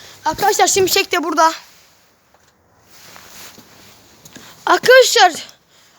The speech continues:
Arkadaşlar ben çok deliyim ya. Hani diyorum ki çardak yapacağım. Güvercin kümesi yapacağım. Arkadaşlar, arkadaşlar şimdi bakın bir şey var arkadaşlar. Arkadaşlar şu, arkadaşlar şimdi bir şey alacağım. Arkadaşlar başlamaya koyacağım. Arkadaşlar şu divi-, arkadaşlar du-, duvarın başında arkadaşlar.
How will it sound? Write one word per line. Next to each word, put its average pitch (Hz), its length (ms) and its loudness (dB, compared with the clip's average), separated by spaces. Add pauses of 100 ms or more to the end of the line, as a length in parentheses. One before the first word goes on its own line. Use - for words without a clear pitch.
(100)
Arkadaşlar 381 540 -4
ben 427 140 0
çok 370 280 2
deliyim 392 320 4
ya. 269 180 -6 (260)
Hani 427 240 -4
diyorum 466 260 0
ki 415 120 -6
çardak 453 380 -4
yapacağım. 330 360 -4 (760)
Güvercin 427 420 0
kümesi 349 360 -10
yapacağım. 403 360 -4 (320)
Arkadaşlar, 440 320 -2
arkadaşlar 403 320 -8
şimdi 453 200 -2
bakın 415 120 -4
bir 415 60 -2
şey 466 160 -2
var 427 80 -2
arkadaşlar. 370 440 -6 (520)
Arkadaşlar 381 440 -4
şu, - 160 -14
arkadaşlar 415 260 -2
şimdi 403 220 -2
bir 359 40 -6
şey 453 120 2
alacağım. 381 300 0
Arkadaşlar 370 200 -6
başlamaya 403 320 -4
koyacağım. 415 320 -6 (360)
Arkadaşlar 403 300 -8
şu 330 60 -20
divi-, 403 220 4
arkadaşlar 415 400 -2
du-, 285 40 -8
duvarın 370 340 -2
başında 392 300 -2
arkadaşlar. 381 440 -4